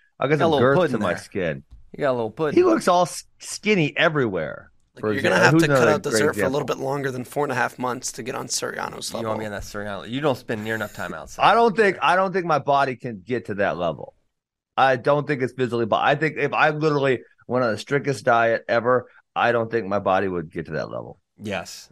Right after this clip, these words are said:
Speaker 2: I, I, <laughs> allow me to agree with you.
Speaker 1: <laughs>
Speaker 2: I mean, even when you were at seventy-four, you weren't, you didn't look like that.
Speaker 1: No, I was not like that. So I feel like Chance could get a little leaner. I don't know. Maybe he's gonna be mad at me for saying this, and,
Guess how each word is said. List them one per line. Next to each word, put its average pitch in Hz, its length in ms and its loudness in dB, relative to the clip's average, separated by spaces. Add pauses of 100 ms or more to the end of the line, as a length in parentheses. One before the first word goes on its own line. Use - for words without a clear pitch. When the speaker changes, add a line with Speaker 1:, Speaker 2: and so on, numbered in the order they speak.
(120)
Speaker 2:
I, 98 280 -10 (280)
I, 101 280 -6 (180)
<laughs> - 200 -10
allow 117 240 2
me 127 140 -2
to 120 140 -6
agree 101 260 -8
with - 140 2
you. 196 60 6
Speaker 1:
<laughs> - 20 4
Speaker 2:
I - 1600 -2
mean, 233 140 4
even 247 300 4
when 226 120 4
you 240 80 4
were 233 80 6
at 214 100 0
seventy-four, 233 600 0
you 123 160 -2
weren't, 131 160 0
you 131 100 -4
didn't 180 140 -4
look 185 100 -2
like 165 220 -2
that. 110 360 0
Speaker 1:
No, 107 240 0
I 87 100 -2
was 95 140 -6
not 101 140 -6
like 82 200 -6
that. 73 260 -4
So 151 420 2 (800)
I 139 160 0
feel 330 220 -2
like 339 160 -2
Chance 214 320 -4
could 202 180 -8
get 202 160 2
a 196 60 4
little 190 260 2
leaner. 170 320 4
I 123 180 4
don't 127 120 0
know. 117 120 0
Maybe 117 220 0
he's 117 100 -6
gonna 123 120 -4
be 117 80 0
mad 113 160 2
at 113 80 0
me 110 100 -4
for 98 140 -10
saying 92 320 -2
this, 87 260 -6
and, 87 180 -8